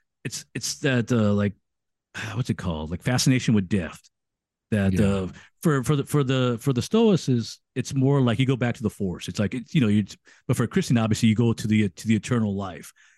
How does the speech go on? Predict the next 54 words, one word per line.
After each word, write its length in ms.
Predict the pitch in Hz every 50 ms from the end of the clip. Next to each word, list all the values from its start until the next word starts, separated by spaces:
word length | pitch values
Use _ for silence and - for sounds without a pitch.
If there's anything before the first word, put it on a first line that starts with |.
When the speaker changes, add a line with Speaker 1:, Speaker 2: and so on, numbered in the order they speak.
| _ _ -
Speaker 1:
So, 320 | - 160 135 123 123 120
but 160 | - - 135
it's 120 | 135 - -
that, 160 | 139 117 -
still 220 | - - 165 160 131
that 140 | 123 104 -
fascination 720 | - 123 120 120 117 - 131 120 120 120 101 - 123 107
with 200 | 101 101 90 -
death 340 | - 107 98 90 82 - -
or 80 | 95 90
the 180 | 98 101 101
afterlife. 580 | 101 98 87 - 92 78 71 73 76 73 - - _ _ _ _ _ _ _ _ _ _ _ _ _ _ _ _ _ _ -
Speaker 2:
Uh, 480 | 107 104 107 104 104 101 101 101 101 101
let's 160 | 98 98 -
see, 120 | - - -
incarnatum, 1120 | - 127 143 147 135 - - 139 139 151 165 180 175 - 190 196 202 220 240 254 240 226 - _ -
which 180 | 104 104 -
I 40 | 120
don't 140 | 113 113 110
even 120 | 110 107 104
know 60 | 104
what 100 | 98 -
that 160 | 104 90 85
means. 240 | 87 90 87 80 92
I 40 | 107
Speaker 1:
Yeah, 120 | 113 107 95
Speaker 2:
didn't 100 | 80 80
Speaker 1:
what 60 | 101 127
does 100 | 127 131
Speaker 2:
get 60 | 131
Speaker 1:
that 40 | 104
Speaker 2:
it. 40 |
Speaker 1:
mean? 160 | 110 123 107 104
I 60 | 110
didn't, 140 | 135 139 117
yeah, 100 | 120 113
I 20 |
didn't 160 | 113 143 135 120
look 160 | 110 - 107
it 60 | 104
up. 80 | 104 107
Speaker 2:
Incarnatum. 640 | 101 95 92 87 85 80 - 90 82 80 82 82 85 - _ _ _ _ _ _ _ _ _ _ _ _
Again, 480 | 160 156 160 185 175 135 113 110 113 -
life 400 | - 110 117 113 117 139 143 -
and 180 | 165 151 143 123
death, 580 | 123 151 180 220 240 208 - - - - - - -
uh, 80 | 123 117
the, 220 | - 120 123 117
the 140 | 98 92 104
themes 360 | - - 135 139 151 151 139
that 160 | 147 139 131
are 140 | 131 131 131
being, 580 | 131 147 - 131 135 131 131 131 131 131 131 131
uh, 160 | 127 127 131